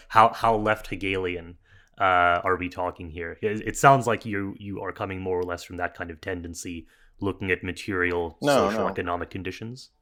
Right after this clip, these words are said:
Speaker 2: No, I just refer to those as, you know, those are just one factor, right? Like, I'm, <laughs> like, I
Speaker 1: Okay.
Speaker 2: think material is, like, like, Marxist theories of materialism are just kinda
Speaker 1: Right,
Speaker 2: stupid,
Speaker 1: right.
Speaker 2: to be honest. Like, there's just, um, there's a lot of things in history that are driven by pure,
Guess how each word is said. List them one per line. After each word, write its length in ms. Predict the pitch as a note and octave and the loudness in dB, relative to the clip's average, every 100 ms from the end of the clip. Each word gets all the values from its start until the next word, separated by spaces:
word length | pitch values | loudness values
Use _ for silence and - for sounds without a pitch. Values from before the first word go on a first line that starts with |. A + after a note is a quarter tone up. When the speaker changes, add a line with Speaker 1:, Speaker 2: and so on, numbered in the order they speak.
| _ _ | _ _
Speaker 2:
No, 180 | D3+ A#2+ | 10 12
I 80 | G#2 | 12
just 160 | G#2+ | 8
refer 240 | A2 - G#2+ | 0 4 4
to 100 | G2+ | 4
those 240 | F#2+ F#2 | 4 4
as, 480 | - G2 F2+ E2+ - A2 | 4 2 2 0 -8 0
you 60 | |
know, 80 | G2+ | 4
those 160 | F#2+ G2 | 4 2
are 60 | |
just 180 | F#2+ - | -2 -2
one 160 | F#2+ F#2 | -2 2
factor, 400 | G2+ G2 - - - | 2 0 -8 -12 -8
right? 220 | G2 F#2+ | -8 -2
Like, 160 | G2+ G2+ | 0 2
I'm, 120 | G2+ | 0
<laughs> 460 | - - - - - | -2 -10 -18 -16 -6
like, 160 | G2+ | -2
I 20 | |
Speaker 1:
Okay. 140 | G2 G#2 | 2 4
Speaker 2:
think 100 | E2+ | 2
material 400 | F#2+ G2+ F#2+ F#2+ | 4 4 4 2
is, 80 | F#2+ | -2
like, 200 | F#2 - F#2+ _ | -6 -8 -18 _
like, 140 | F#2+ - _ G2+ | -8 -8 _ -10
Marxist 560 | F#2 F#2 F#2+ G2 - _ - | -8 -8 -6 -8 -10 _ -6
theories 200 | F#2 F#2+ | -6 -6
of 60 | |
materialism 420 | F#2 F#2+ F#2 F#2+ | -6 -4 -4 -6
are 60 | F#2+ | -10
just 240 | F#2+ - - | -12 -12 -14
kinda 180 | F#2 F2 - | -14 -14 -4
Speaker 1:
Right, 260 | F#2 E2 | 0 0
Speaker 2:
stupid, 220 | D#2 F#2+ F2+ | 2 0 0
Speaker 1:
right. 180 | - - | -4 -8
Speaker 2:
to 60 | |
be 140 | G2+ G2+ _ _ _ - | -8 -10 _ _ _ -2
honest. 300 | G2+ G2 - | 0 0 -4
Like, 120 | G2+ | -2
there's 160 | G#2 G#2+ | -2 -2
just, 240 | G#2 - - - - - - _ _ - | -6 -10 -20 -20 -20 -20 -20 _ _ 0
um, 420 | G2+ F#2+ G2 F#2+ - | 2 2 0 -8 4
there's 180 | G#2+ G2 | 6 6
a 40 | |
lot 220 | G2 G2+ | 8 8
of 60 | G2+ | 6
things 200 | G2+ G2 | 2 0
in 80 | G#2+ | -2
history 240 | G2 - F#2+ | -2 0 2
that 140 | F#2+ | 4
are 200 | G2+ G2 - _ _ _ | 2 -2 -8 _ _ _
driven 280 | A2+ G#2 G2+ | 0 2 0
by 320 | G2+ G2+ G2+ _ _ - | 0 -2 -6 _ _ 2
pure, 220 | A2+ | 4